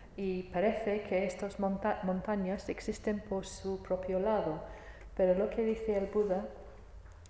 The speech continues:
es que, mm, mm, no, no es que no existen, pero que no, es en percibirlas y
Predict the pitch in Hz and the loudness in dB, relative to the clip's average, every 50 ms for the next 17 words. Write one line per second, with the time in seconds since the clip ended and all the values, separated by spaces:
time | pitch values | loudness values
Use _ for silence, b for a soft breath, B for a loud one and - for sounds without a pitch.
0 | - - 185 180 180 180 - - - 202 190 185 185 190 190 - - - - - | -6 -2 0 0 0 -2 -6 -6 -4 -2 0 0 0 -2 -2 -4 -10 -14 -12 -10
1 | 185 180 180 175 175 175 170 165 165 165 - - - - - - - - 190 175 | -8 -6 -6 -6 -6 -6 -6 -6 -8 -10 -10 -14 -16 -16 -16 -18 -12 -10 -8 -8
2 | 175 170 - - - - - 190 196 - - 196 208 226 247 233 240 - - 233 | -6 -8 -8 -10 -14 -10 -6 -6 -4 -4 -2 2 4 6 6 6 4 2 0 2
3 | 214 214 220 220 220 208 - - - 220 - - - - - 165 180 190 - - | 4 6 6 6 6 4 2 0 -2 -2 -4 -4 -2 0 0 0 0 -2 -6 -8
4 | - - 208 190 190 190 190 - - 185 185 185 185 - 185 185 180 - - - | -8 -4 0 2 2 2 0 -2 -4 -4 -2 -2 -4 -4 -6 -6 -6 -8 -8 -4
5 | - 190 185 - - - - - - - - 185 185 185 180 - - - 196 190 | -4 -2 -2 -4 -6 -10 -12 -14 -8 -4 0 0 0 0 -2 -4 0 0 2 2
6 | 190 - - - 180 170 185 233 254 240 208 180 165 165 185 - - - - B | 2 0 -2 -2 0 2 4 8 8 8 8 8 6 4 2 0 -2 -6 -8 B
7 | B B B B B B B - - - 196 185 185 180 180 180 180 180 | B B B B B B B -10 -4 -2 0 2 2 2 2 0 -4 -6